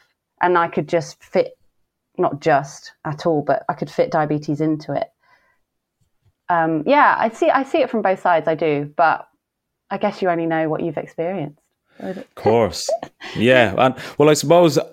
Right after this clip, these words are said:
Speaker 2: what I mean by it is I, I'm kind of saying as if I almost got off the hook slightly
Speaker 1: Right.
Speaker 2: because I got it later,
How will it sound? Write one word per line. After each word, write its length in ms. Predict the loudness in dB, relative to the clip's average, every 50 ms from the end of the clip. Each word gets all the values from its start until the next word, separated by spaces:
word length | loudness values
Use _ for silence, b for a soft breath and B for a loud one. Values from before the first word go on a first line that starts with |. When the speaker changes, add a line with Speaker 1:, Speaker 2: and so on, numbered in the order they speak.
| -18 _ _ _ _ _
Speaker 2:
what 240 | _ 0 2 4 6
I 160 | 6 6 4
mean 400 | 4 4 4 4 4 4 2 4
by 200 | 4 4 4 4
it 120 | 4 4 4
is 360 | 4 2 2 0 -4 -6 -8 _ _ _ _ _ _ _ _ _ -20 -20 _ _ _ _ _ _ _ 0
I, 240 | 2 4 4 4 2
I'm 200 | 2 2 0 2
kind 220 | 2 2 2 2 2
of 40 | 2
saying 200 | 2 2 2 2
as 100 | 2 0
if 120 | -2 -2 0
I 120 | 0 2 4
almost 360 | 4 4 4 2 2 0 2
got 200 | 4 4 6 6
off 260 | 6 4 4 2 0
the 80 | -2 -4
hook 400 | 0 2 2 2 2 2 -2 -2
slightly 480 | 0 4 4 4 2 2 0 -4 -4 -2
Speaker 1:
Right. 380 | -2 0 0 2 2 2 0
Speaker 2:
because 440 | -2 -4 0 2 4 4 4 6 6
I 140 | 4 4 4
got 300 | 6 6 6 6 6 4
it 120 | 2 2 2
later, 440 | 4 4 4 2 2 0 -4 -10